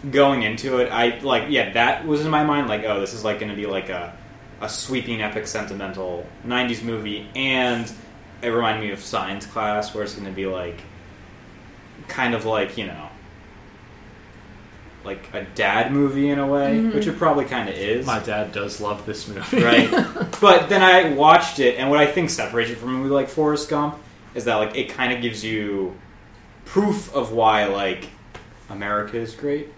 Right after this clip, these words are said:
Speaker 3: It's more real.
Speaker 1: It's,
Speaker 3: Yeah.
Speaker 1: well, it, it is literally based on
Speaker 3: Yeah,
Speaker 1: true
Speaker 3: yeah.
Speaker 1: events. And it's also legitimately gripping. Like, it is actually, like, edge of your seat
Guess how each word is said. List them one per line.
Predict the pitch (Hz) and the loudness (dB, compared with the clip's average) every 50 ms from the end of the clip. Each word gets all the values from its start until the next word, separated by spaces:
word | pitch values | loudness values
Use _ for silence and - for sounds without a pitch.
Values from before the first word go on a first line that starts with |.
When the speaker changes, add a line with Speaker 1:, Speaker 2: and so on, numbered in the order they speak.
| - - - - - 247 | -20 -20 -20 -10 -4 0
Speaker 3:
It's | 208 175 175 175 - - | 2 2 2 0 -2 -2
more | 165 160 175 165 | 0 2 2 2
real. | 131 113 120 131 120 95 85 - - - | 2 0 0 -2 -2 -4 -6 -8 -10 -6
Speaker 1:
It's, | 143 143 151 151 | -2 0 2 2
Speaker 3:
Yeah. | 135 156 165 175 | 2 2 4 6
Speaker 1:
well, | 180 175 143 | 6 6 6
it, | 139 139 - - 123 - 156 | 4 2 0 -2 -2 0 2
it | 156 147 151 151 147 131 117 104 | 4 4 4 4 4 4 4 2
is | 101 104 110 | 0 -2 -4
literally | 113 117 123 120 120 113 110 107 | -2 0 2 4 4 2 2 0
based | 104 107 107 - - 165 | 0 -2 -2 -2 0 4
on | 170 | 4
Speaker 3:
Yeah, | 170 160 - | 6 6 6
Speaker 1:
true | - 143 123 120 | 4 4 4 4
Speaker 3:
yeah. | 120 110 | 4 4
Speaker 1:
events. | 107 107 117 120 127 135 - - - - - - - - - - | 2 2 2 0 -2 -4 -6 -10 -12 -16 -20 -20 -20 -20 -6 2
And | - 147 151 147 143 143 139 139 123 - - - - - - - - - - - - - | 6 8 8 10 10 8 6 4 0 -4 -8 -14 -20 -20 -20 -20 -20 -20 -20 -18 0 6
it's | 185 185 175 - - - - - - - - - - | 8 8 8 8 6 0 -4 -6 -10 -16 -20 -10 -2
also | - 143 156 156 156 - 175 165 147 139 | 2 4 4 4 4 4 4 4 4 4
legitimately | 127 127 120 117 110 120 120 113 110 110 117 113 107 110 104 - 95 - | 2 0 0 0 0 0 0 0 0 -2 -2 -4 -4 -4 -6 -6 -8 -14
gripping. | - 101 95 95 87 82 85 92 87 82 78 80 80 - - - - - - - | -16 -14 -12 -10 -10 -10 -10 -12 -12 -12 -14 -16 -18 -20 -20 -20 -20 -20 -14 -6
Like, | 117 120 110 107 104 - - - - - - - - | 0 0 2 2 0 -2 -8 -14 -20 -20 -16 -8 -4
it | 123 | -2
is | 135 131 127 | 0 2 4
actually, | 127 120 113 - - 127 117 | 4 4 4 2 2 2 2
like, | 110 107 107 104 - - | 2 2 0 -2 -4 -4
edge | 113 110 107 107 | -6 -4 -4 -6
of | 104 104 | -6 -6
your | 107 98 | -8 -8
seat | 95 - - 104 98 98 95 95 | -8 -8 -10 -8 -8 -8 -10 -10